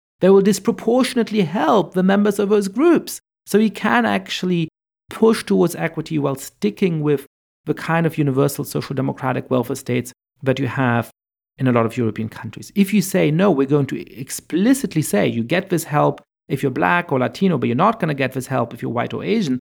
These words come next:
then you stop losing electoral majorities and you make it much easier for people like Donald Trump to win elections. So there's a kind of political argument against this.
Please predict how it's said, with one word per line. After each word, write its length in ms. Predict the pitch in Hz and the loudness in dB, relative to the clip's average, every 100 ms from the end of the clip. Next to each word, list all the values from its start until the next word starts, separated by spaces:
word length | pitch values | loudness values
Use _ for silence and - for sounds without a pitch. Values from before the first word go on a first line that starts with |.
| _ _ - | _ _ -2
then 200 | 147 151 | 2 2
you 100 | 147 | 0
stop 440 | - - 147 - | -2 0 0 0
losing 480 | 139 135 127 127 127 | 0 2 2 2 0
electoral 400 | 117 113 - 113 | -2 -6 -6 -8
majorities 640 | 117 160 170 190 180 147 | -6 0 2 0 -2 -4
and 80 | 135 | -4
you 60 | 120 | -2
make 220 | 123 123 | -2 -4
it 60 | 117 | -6
much 220 | 120 - | -6 -6
easier 260 | 123 117 | -4 -2
for 100 | 110 | -2
people 260 | 117 120 120 | -6 -8 -6
like 120 | 117 | -8
Donald 260 | 113 107 101 | -6 -8 -8
Trump 360 | - 104 98 - _ _ _ | -6 -4 -4 -8 _ _ _
to 100 | - | -4
win 120 | 117 107 | -2 -2
elections. 480 | 104 104 - 107 - | -4 -6 -10 -12 -6
So 80 | |
there's 180 | 127 127 | -2 -2
a 60 | 139 | -4
kind 220 | - 123 | -6 -8
of 120 | - | -6
political 460 | - 120 156 - - | -6 -4 -4 -6 -8
argument 420 | 101 107 104 104 | -6 -6 -6 -8
against 380 | 110 - - - | -10 -12 -14 -14
this. 160 | 117 | -14